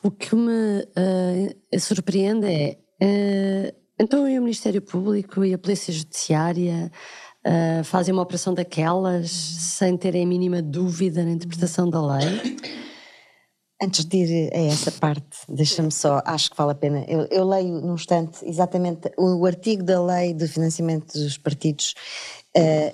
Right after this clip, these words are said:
Speaker 2: que diz, que fala das assessorias parlamentares. A cada grupo parlamentar, ao deputado único representante de um partido e ao deputado não inscrito em grupo parlamentar, é atribuída anualmente uma subvenção para encargos de assessoria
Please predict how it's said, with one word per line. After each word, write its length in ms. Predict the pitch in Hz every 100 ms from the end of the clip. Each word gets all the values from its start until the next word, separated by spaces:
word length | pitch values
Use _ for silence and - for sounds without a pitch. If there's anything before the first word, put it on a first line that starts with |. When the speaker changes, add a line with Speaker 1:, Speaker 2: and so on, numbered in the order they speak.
| -
Speaker 2:
que 80 | -
diz, 260 | 156 175 147
que 80 | -
fala 220 | 170 165
das 180 | 156 143
assessorias 680 | 143 - 151 127 131 117
parlamentares. 720 | - 127 127 117 107 113 - -
A 60 | 151
cada 320 | - 254 262
grupo 240 | 214 190
parlamentar, 720 | - 175 156 151 139 123 113 123 - -
ao 120 | - 139
deputado 560 | - - 190 202 196
único 340 | 208 214 214 -
representante 560 | - 151 160 156 151
de 40 | 151
um 60 |
partido 400 | 135 139 - 190
e 80 | 143
ao 100 | 131
deputado 420 | 127 - 151 131
não 120 | 127
inscrito 360 | 131 135 143 127
em 60 | 113
grupo 180 | 110 -
parlamentar, 580 | 113 120 135 139 202 - _ - - - - - - -
é 200 | 202 220
atribuída 760 | 220 226 202 202 180 143 139 -
anualmente 580 | 214 208 185 151 135 165
uma 140 | 165
subvenção 800 | 156 - 269 233 175 160 - 135
para 240 | 135 180 170
encargos 560 | 175 165 226 247 196
de 80 | 175
assessoria 720 | 180 - 180 175 208 226 233